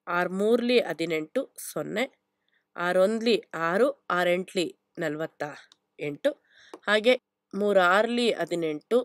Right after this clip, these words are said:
ಮೂರ್ ಹತ್ಲಿ ಮೂವತ್ತು, ಇನ್ನ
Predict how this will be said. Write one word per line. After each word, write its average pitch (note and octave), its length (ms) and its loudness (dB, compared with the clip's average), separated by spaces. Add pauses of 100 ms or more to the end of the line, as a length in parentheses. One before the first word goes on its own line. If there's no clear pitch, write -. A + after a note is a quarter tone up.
(420)
ಮೂರ್ E3+ 300 -2
ಹತ್ಲಿ E3 400 -4 (840)
ಮೂವತ್ತು, D3 500 -2 (960)
ಇನ್ನ A3+ 200 0